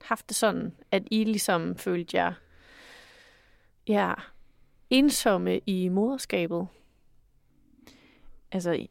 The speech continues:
Speaker 2: meget, synes jeg. Eller i hvert fald, øh, altså, man sidder jo tit med alle mulige overvejelser. "Åh, nej, og hvad nu? Og er det her normalt?" Eller, altså, i forhold til ens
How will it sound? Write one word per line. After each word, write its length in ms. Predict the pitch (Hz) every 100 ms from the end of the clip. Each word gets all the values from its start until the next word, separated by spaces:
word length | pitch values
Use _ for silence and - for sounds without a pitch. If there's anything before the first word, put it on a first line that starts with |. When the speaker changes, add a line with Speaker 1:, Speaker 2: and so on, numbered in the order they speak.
| -
Speaker 2:
meget, 500 | 180 151 135 247 294
synes 260 | 320 285
jeg. 120 | 269 262 -
Eller 220 | 208 196
i 60 | 180
hvert 200 | 214 226
fald, 280 | 247 233 180 196 _ _ _ _ _ _ _ _ - - - _ _ _ _ _ _ _ _ _ _ _ _ - 202
øh, 260 | 190 - 202
altså, 200 | 190 190
man 160 | 185 180
sidder 200 | 247 214
jo 60 |
tit 300 | 202 - 285
med 100 | 311
alle 180 | 190 190
mulige 300 | 196 180 170
overvejelser. 680 | 165 175 190 175 - 185 - -
"Åh, 240 | 240 247 233
nej, 300 | 196 226 -
og 60 | 190
hvad 160 | 196
nu? 340 | 202 196 233 202
Og 340 | 180 185 95
er 80 | -
det 200 | 180 226
her 420 | 226 208 180 147
normalt?" 580 | 165 151 160 190 147 160
Eller, 320 | 156 156 160 160
altså, 300 | - - 160 - -
i 60 | 180
forhold 320 | - 180 170
til 160 | - 175
ens 260 | 170 -